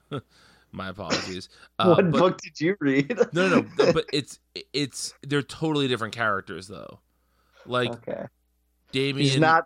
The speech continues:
Speaker 2: Superman's son. Wait, let me check. Oh, no, he actually is. <laughs> Okay.
Speaker 1: No, what I mean is just that the characterizations are totally different. Um,
Speaker 2: Okay.
Speaker 1: it's, it's not good. Yeah,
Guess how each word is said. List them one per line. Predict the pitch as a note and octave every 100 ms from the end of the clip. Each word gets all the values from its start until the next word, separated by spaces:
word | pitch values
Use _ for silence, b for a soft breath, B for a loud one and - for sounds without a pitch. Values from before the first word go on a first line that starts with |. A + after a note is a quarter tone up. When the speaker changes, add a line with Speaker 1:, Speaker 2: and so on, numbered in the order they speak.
| _
Speaker 2:
Superman's | D3 - B2+ A2+ G2+ -
son. | F#2 G2+
Wait, | D3 D3+ D3+
let | D3+
me | D3
check. | - B2 A2+ -
Oh, | C#3+ C#3+
no, | C3+
he | B2 C3+
actually | D3 - F3+ C3+
is. | A2+ A2+ A2 - -
<laughs> |
Okay. | E3+ -
Speaker 1:
No, | B2 G#2 -
what | C3+
I | C#3
mean | C#3+ D#3
is | C3+
just | A#2+
that | B2 G#2+
the |
characterizations | G#2 C#3+ C3+ B2+ B2 A2 A#2 G2+ G#2
are | G2
totally | - A#2+ A2 G2+ F#2
different. | F#2 - D#2 - - _ _ _ _ -
Um, | F#2+ F2 C#2+ A1
Speaker 2:
Okay. | G1+ - _ _ _ _ _ _ -
Speaker 1:
it's, | A#2+ -
it's | - - G#2+
not | F#2+ -
good. | A#1 A1+ - _ _ _ _ _ _ _ _ _ _ _ _ _ _ _ _ _ _ _ _ _ _ -
Yeah, | -